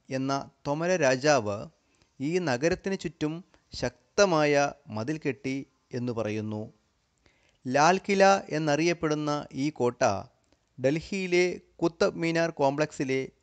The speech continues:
മതിൽക്കെട്ടിനുള്ളിൽ സ്ഥിതി ചെയ്യുന്നു. ഈ ലാൽ കില ഇന്നത്തെ ചെങ്കോട്ടയല്ല. ഇവരുടെ ഭരണകാലത്ത് പ്രത്യേക നാണയങ്ങൾ ഏർപ്പെടുത്തിയിരുന്നു.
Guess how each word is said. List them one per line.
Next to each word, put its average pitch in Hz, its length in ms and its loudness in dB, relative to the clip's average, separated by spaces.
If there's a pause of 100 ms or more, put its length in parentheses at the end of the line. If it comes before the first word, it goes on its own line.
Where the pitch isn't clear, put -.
(120)
മതിൽക്കെട്ടിനുള്ളിൽ 127 1040 -4
സ്ഥിതി 120 240 -8
ചെയ്യുന്നു. 110 560 -4 (1000)
ഈ 165 180 -4
ലാൽ 165 260 2
കില 120 400 -4 (360)
ഇന്നത്തെ 127 600 -4 (300)
ചെങ്കോട്ടയല്ല. 107 920 -2 (1080)
ഇവരുടെ 123 640 0
ഭരണകാലത്ത് 117 920 -2 (540)
പ്രത്യേക 143 720 0 (200)
നാണയങ്ങൾ 131 800 -4 (300)
ഏർപ്പെടുത്തിയിരുന്നു. 113 920 -4